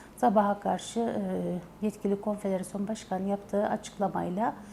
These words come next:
e, zam teklifinde hükümetin ısrarcı olduğu,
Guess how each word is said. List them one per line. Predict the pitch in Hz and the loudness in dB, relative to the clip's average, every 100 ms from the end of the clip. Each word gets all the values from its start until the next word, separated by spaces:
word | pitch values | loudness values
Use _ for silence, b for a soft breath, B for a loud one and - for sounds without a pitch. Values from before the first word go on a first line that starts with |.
| B B B | B B B
e, | - 196 | 2 2
zam | 185 247 247 | 4 4 4
teklifinde | 233 214 196 - 190 190 185 185 175 | 2 0 -4 -4 -2 0 0 0 -2
hükümetin | 202 214 196 202 196 | -2 0 0 -2 -2
ısrarcı | - 196 190 170 196 | 0 2 2 2 0
olduğu, | 196 226 214 247 | 2 2 2 2